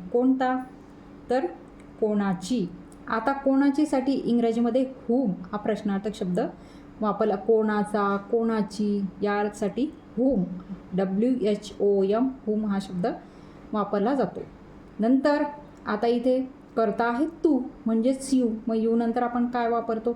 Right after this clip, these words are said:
ते तुम्हाला माहिती झालेलं आहे. आणि क्रियापद आहे वाट पाहत, म्हणजेच वाट पाहणे. मग त्यासाठी पण इंग्रजी शब्द तुम्हाला माहिती आहे, वाट पाहण्यासाठी बऱ्याच वेळेला हा शब्द आपण वापरलेला आहे.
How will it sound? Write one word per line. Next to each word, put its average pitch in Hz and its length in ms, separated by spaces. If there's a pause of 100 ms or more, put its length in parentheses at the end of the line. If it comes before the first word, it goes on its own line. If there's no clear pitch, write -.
ते 233 60
तुम्हाला 220 320
माहिती 202 320
झालेलं 180 300
आहे. 196 180 (520)
आणि 226 220
क्रियापद 262 500
आहे 269 180
वाट 247 260 (100)
पाहत, 240 160 (100)
म्हणजेच 262 400
वाट 214 200 (160)
पाहणे. 208 400 (280)
मग 208 160
त्यासाठी 233 380
पण 247 160
इंग्रजी 262 400
शब्द 247 260
तुम्हाला 247 340
माहिती 240 280
आहे, 240 60
वाट 240 200 (100)
पाहण्यासाठी 240 500
बऱ्याच 240 320
वेळेला 226 260
हा 220 160
शब्द 196 220
आपण 196 240
वापरलेला 202 520 (600)
आहे. 190 280